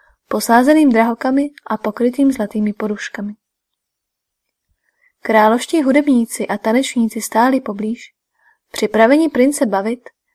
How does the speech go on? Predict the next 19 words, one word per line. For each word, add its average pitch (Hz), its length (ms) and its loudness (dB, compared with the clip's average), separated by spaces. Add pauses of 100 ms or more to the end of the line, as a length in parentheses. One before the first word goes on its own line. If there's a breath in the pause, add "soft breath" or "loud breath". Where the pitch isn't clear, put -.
(260)
a 208 80 -6
k - 120 -10
jejich 285 280 2
ochraně 254 500 0
jim 214 180 -2
král 214 360 -2
poskytl 220 520 -4
sto - 340 0
vybraných 214 520 -2
členů 202 400 -6
své 233 280 -4
stráže. 202 520 -10 (1600)
Uvnitř 254 480 4
Duryodhana 254 640 4
pozval 240 400 0
všechny 262 440 -2
k 294 40 2
velké 302 340 4
hostině, 247 540 -2